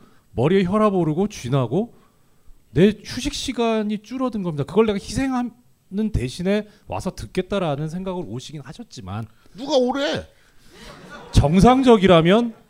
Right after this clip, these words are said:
Speaker 1: 이렇게 저녁 시간에까지 내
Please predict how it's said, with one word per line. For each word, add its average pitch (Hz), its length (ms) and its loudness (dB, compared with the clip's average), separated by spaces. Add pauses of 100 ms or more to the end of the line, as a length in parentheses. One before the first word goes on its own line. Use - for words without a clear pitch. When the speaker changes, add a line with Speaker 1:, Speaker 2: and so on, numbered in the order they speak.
(220)
Speaker 1:
이렇게 214 460 4
저녁 208 420 0
시간에까지 208 1000 -4 (500)
내 175 440 2